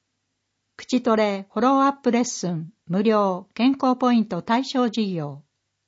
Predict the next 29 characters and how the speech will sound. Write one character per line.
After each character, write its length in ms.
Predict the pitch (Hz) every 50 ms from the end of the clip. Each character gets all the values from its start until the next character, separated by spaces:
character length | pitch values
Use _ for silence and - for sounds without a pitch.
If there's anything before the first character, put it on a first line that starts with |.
| _ _ _ _ _ _ _ _ _ _ _ _
目 240 | 196 196 196 - -
標 200 | - 262 269 262
を 180 | 254 254 262
持 140 | 247 247 254
っ 60 | 254
て 320 | - - - 185 180 - - -
口 240 | - - - 254 254
ト 120 | 269 247
レ 180 | 247 240 233 220
を 180 | 214 208 208
正 400 | 208 - - 220 220 262 262 254
し 40 | -
く 180 | - - 175 160
使 240 | - - - 196
用 180 | 196 196 190 185
し、 420 | 180 - - - 175 165 165 - _ _ _ _ _ _ _ _
効 240 | - - 277 294 277
果 160 | 277 233 196
を 40 | 185
上 160 | 180 170 180
げ 120 | 185 214 220
る 120 | 214 220
た 120 | 220 226 208
め 140 | 196 196
の 220 | 175 156 151 147 139 135
レ 120 | 175 196
ッ 20 |
ス 300 | 190 - - - - 156
ン。 140 | 139 143 -